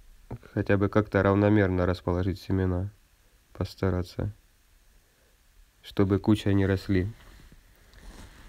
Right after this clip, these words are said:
Примерно как-то так. И сеем горошек теперь. Ну, горошек самое проще посеять, семена сами ложатся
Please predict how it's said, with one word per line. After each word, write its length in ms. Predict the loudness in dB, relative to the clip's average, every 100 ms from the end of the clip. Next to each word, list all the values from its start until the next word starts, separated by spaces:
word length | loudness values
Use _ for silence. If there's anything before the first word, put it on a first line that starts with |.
| -20 -20 _ -20 -20 _ -20 -20 -20 _ _ _ -20 _ _ _ _ _ _ _ _ _ _ _ _ _ _ _
Примерно 500 | 0 2 2 0 -2 -6 -20 _
как-то 320 | -10 -6 -6
так. 340 | -6 -8 -14 -20 _ _ _ _ _ _ _ _ _ _ _ -6
И 160 | -4
сеем 420 | -2 0 2 2
горошек 460 | 0 0 0 -4 -12
теперь. 400 | -10 -6 -6 -8 -14 _ _ _ _ _ _ _ _ _ _ _ _ _ _ _ _ _ _
Ну, 180 | -6 -2
горошек 460 | 2 2 2 0 0
самое 200 | 0 2
проще 320 | 2 0 -4
посеять, 480 | -2 -4 0 -2 -2
семена 360 | -4 -2 -2
сами 320 | -2 -2 -2
ложатся 580 | -4 -6 -6 -8 -8 -10